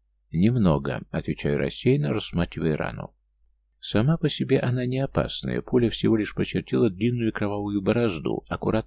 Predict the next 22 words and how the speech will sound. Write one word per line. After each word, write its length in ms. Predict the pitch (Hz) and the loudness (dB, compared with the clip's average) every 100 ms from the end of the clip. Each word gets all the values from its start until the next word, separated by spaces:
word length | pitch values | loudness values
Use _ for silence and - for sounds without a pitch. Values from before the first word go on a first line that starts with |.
| - | -2
под 200 | 95 85 | 0 0
нижними 380 | 90 101 92 95 | -4 0 2 2
рёбрами. 580 | 76 57 50 50 - _ _ _ _ _ - | 0 -2 -4 -6 -10 _ _ _ _ _ -4
Если 260 | 90 - | -2 0
бы 140 | 87 95 | 0 0
ютландцу 520 | 92 107 113 90 85 | 0 0 2 0 -2
сразу 340 | - 95 87 | 0 0 2
оказали 400 | 85 85 85 82 | 0 0 0 0
первую 420 | 85 82 80 76 73 | 2 2 2 2 2
помощь, 380 | 139 135 - | 2 2 -2
то 140 | - - | -2 -2
при 140 | 92 | 0
должном 380 | 92 92 - 92 | -2 -2 2 2
уходе 420 | 85 - 139 139 127 | 2 -2 0 2 2
он 80 | |
забыл 340 | 107 95 104 95 | 2 2 2 2
бы 140 | - | 0
о 100 | 85 | -2
ранении 500 | 78 80 107 127 135 | 0 2 0 -2 -6
недельки 460 | - 90 92 - - | -4 0 0 0 -4
через 340 | - 85 76 | -2 -2 -4
две. 280 | - - | -6 -10